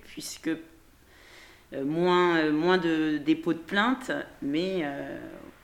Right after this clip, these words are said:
voilà, en tout cas, quand vous parlez du face-à-face avec soit je supporte pas, je pars ou je romps, soit je supporte pas, je tape, une manifestation concrète, euh, voilà, des confinements là, successifs,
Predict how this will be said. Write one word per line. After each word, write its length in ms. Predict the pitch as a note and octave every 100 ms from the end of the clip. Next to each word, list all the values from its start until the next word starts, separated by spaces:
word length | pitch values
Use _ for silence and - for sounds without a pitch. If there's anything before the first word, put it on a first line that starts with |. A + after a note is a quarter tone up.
| - - -
voilà, 200 | D3+ D#3+
en 120 | A2 -
tout 80 | -
cas, 180 | D#3+ D#3+ -
quand 100 | -
vous 120 | D3 -
parlez 240 | D3 D#3
du 160 | D#3 C#3+
face-à-face 800 | - D#3+ D3+ D#3 D3+ F3 E3 E3
avec 400 | C#3+ D3+ C#3 - - - - - - - - - - -
soit 260 | - G3+ G3+
je 140 | F3+
supporte 580 | F3 - D#3+ F3+ - F3
pas, 460 | - F3+ F3 D#3+ - - - -
je 200 | D3 D#3+
pars 500 | - F3+ F3 E3 C#3+
ou 60 | C#3+
je 140 | D3
romps, 220 | D3 D#3+
soit 220 | D3+ - F3
je 120 | E3+
supporte 460 | - - D3+ - D3+
pas, 180 | D3+ D3
je 140 | C#3
tape, 420 | A#2 D#3 G#3 - - - - - -
une 80 | D#3
manifestation 760 | D3 D3 D3 D#3 - D#3 - D#3
concrète, 680 | - E3 - F3+ F3+ F3+
euh, 460 | E3+ C#3+ C3+ C3 B2+
voilà, 200 | C#3 D#3+
des 100 | C3+
confinements 500 | C3 D3 C#3 - D3+
là, 100 | C3+
successifs, 720 | B2 - C#3 - C3+ - G#3